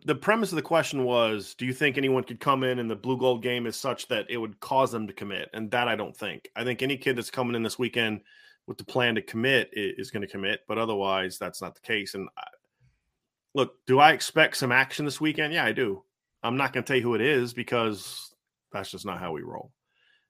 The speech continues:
But yeah, I would, I would pay attention to some recruiting news this weekend. I, I would. So yeah, stay tuned.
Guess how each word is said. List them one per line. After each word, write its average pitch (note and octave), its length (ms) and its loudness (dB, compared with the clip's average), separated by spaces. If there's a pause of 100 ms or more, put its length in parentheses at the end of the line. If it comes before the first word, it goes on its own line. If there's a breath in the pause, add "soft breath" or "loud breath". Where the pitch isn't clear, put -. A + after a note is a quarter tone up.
But G2+ 560 0 (200)
yeah, C#3 220 6
I D3 40 8
would, D#3+ 200 2
I D3+ 120 4
would G3 160 0
pay D#3 140 6
attention B2+ 380 0
to A2+ 80 -2
some A#2+ 200 -4
recruiting G#2 340 -2
news G2 180 -4
this F#2+ 140 -10
weekend. G2+ 480 -6 (180)
I, A2+ 160 -2
I A#2 120 -2
would. A2 360 -2 (200)
So G2 600 -2
yeah, B2+ 260 -4
stay B2 240 -2
tuned. A#2+ 320 -6